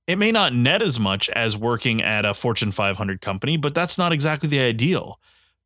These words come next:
The ideal is being happy with what you're doing. Let me give you some background on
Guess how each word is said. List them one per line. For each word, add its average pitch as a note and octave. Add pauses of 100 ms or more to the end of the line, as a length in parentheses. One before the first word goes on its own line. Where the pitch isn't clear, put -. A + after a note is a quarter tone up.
The D#3
ideal E3
is A#2
being C3
happy B2+
with G#2+
what A2+
you're G2+
doing. F#2+ (1300)
Let F#3
me C4
give G3+
you F3+
some B2 (460)
background A2+
on G2+